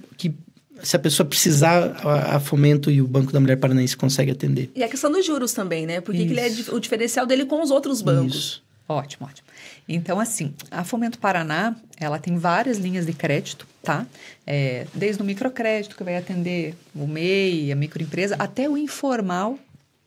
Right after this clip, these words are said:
Speaker 3: tá?
Speaker 1: Uhum.
Speaker 3: Até a pessoa que exerça uma atividade empreendedora e que ainda esteja na informalidade, que nem tem aberto o seu C N P J ainda,
Speaker 1: Uhum.
Speaker 3: pode ser contemplado
Speaker 2: Nossa.
Speaker 3: com o valor inicial de microcrédito, tá?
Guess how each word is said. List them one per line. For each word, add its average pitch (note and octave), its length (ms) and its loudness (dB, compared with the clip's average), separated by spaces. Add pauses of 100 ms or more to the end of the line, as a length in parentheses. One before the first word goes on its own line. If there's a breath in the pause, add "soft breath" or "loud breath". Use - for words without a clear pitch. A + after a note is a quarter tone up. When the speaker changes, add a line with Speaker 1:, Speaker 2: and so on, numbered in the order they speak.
(120)
Speaker 3:
tá? E3+ 180 -10
Speaker 1:
Uhum. G#3 120 -2
Speaker 3:
Até G#3+ 340 0
a A#3 80 0
pessoa G#3 760 -4 (480 loud breath)
que G3+ 240 -6
exerça A3+ 720 0
uma D4 100 -2
atividade A3 400 0
empreendedora F#3+ 680 -2
e - 20 -8
que F#3+ 140 -4
ainda B3+ 280 -2
esteja A3+ 400 -4
na G#3 120 -6
informalidade, G3+ 800 -4
que F#3+ 120 -10
nem A3+ 380 -2
tem B3+ 220 -4
aberto G#3 340 -4
o G3+ 40 -8
seu F#3+ 120 -8
C F#3+ 140 -6
N F3+ 100 -4
P F3+ 140 -2
J E3 260 -4
ainda, G3+ 320 -4
Speaker 1:
Uhum. A#2+ 60 -2
Speaker 3:
pode G3 340 0
ser A3+ 220 -6
contemplado F#3+ 720 -6
Speaker 2:
Nossa. F#3+ 520 -8
Speaker 3:
com G3+ 220 -2
o G3+ 40 -2
valor F#3+ 360 0
inicial F#3+ 460 -2
de G3 80 -4
microcrédito, - 840 -10
tá? E3 220 -6